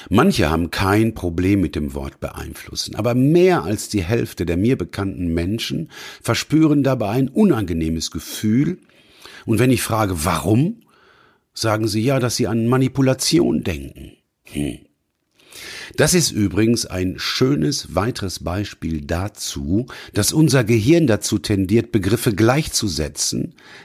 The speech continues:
die sinnvollerweise getrennt sein sollten, weil sie nämlich etwas anderes bedeuten.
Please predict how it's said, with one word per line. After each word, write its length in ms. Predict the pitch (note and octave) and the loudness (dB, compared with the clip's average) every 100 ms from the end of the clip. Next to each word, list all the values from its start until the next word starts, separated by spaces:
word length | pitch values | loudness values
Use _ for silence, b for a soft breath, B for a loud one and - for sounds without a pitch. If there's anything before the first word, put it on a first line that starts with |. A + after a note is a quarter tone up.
| - | 0
die 140 | E2+ | 2
sinnvollerweise 960 | D#2+ D#2+ B2+ - G2+ E2 C#2+ C#2+ D2+ D#2+ | 4 4 2 2 0 0 -2 -4 -4 -2
getrennt 540 | D#2+ - - - G2 | -4 -4 -4 -2 -2
sein 380 | - - C#2 C#2 | -4 -6 -6 -6
sollten, 540 | C#2 C#2 C#2 C2+ G2 - B B | -8 -6 -8 -4 -4 -4 B B
weil 320 | D2 E2+ F#2+ | -2 0 2
sie 140 | G#2 | 2
nämlich 420 | F#2+ F2+ E2+ F#2 - | 2 2 0 -2 -6
etwas 340 | - F2 - | -8 -6 -6
anderes 440 | - F2 F2 F2 | -6 -4 -4 -6
bedeuten. 640 | - F2 D#2+ D3+ E3+ - | -6 -2 2 2 2 -2